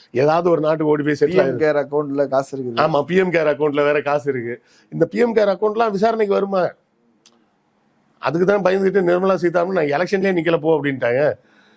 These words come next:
Speaker 1: எனக்கெல்லாம் ஒண்ணுமே தெரியாது, நான் ராஜ்யசபா எம் பி அப்படின்றாங்க கேட்டா.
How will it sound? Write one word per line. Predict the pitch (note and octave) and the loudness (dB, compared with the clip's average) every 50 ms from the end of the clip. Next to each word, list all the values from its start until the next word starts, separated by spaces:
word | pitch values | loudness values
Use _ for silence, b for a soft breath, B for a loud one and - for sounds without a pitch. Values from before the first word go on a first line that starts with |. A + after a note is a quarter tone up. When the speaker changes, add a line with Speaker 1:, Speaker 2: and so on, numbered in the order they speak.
| b b b b - | b b b b -4
Speaker 1:
எனக்கெல்லாம் | G#2 G#2 D#3 E3 E3+ E3+ | -2 0 2 2 2 2
ஒண்ணுமே | E3+ D#3 D#3 D#3+ F3+ | 2 2 2 0 0
தெரியாது, | D3+ D#3 D3 D3+ D3 C#3+ C3+ C#3 | 2 2 2 2 2 2 0 0
நான் | C3+ - C3 D3 D3+ C#3+ B2+ | 0 0 0 2 0 0 0
ராஜ்யசபா | B2 D3+ D#3+ E3+ D#3 D#3+ D3 D3 C#3 C#3 | 0 -2 -2 -2 -2 -2 0 2 2 0
எம் | C3+ C3 | 0 0
பி | B2 C#3+ C#3+ C3+ | -2 -2 -2 -2
அப்படின்றாங்க | B2 C3+ C3 B2 A#2+ A#2+ A#2+ A2+ A2+ A2+ | -2 -2 -6 -4 -2 -2 -2 -2 -4 -4
கேட்டா. | G#2 A#2+ A#2 G2 A2+ A2 | -4 -4 -4 -2 -4 -6